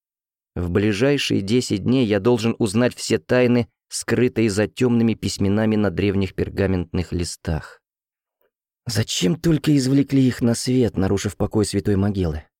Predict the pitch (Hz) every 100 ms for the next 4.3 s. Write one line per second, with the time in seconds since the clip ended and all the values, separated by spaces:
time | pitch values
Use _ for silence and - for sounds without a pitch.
0 | _ _ 107 113 - 147 131 143 127 131
1 | 131 131 - 135 123 90 82 - _ _
2 | _ _ _ _ _ _ _ - 82 117
3 | 131 76 73 69 _ _ _ _ _ -
4 | - 117 80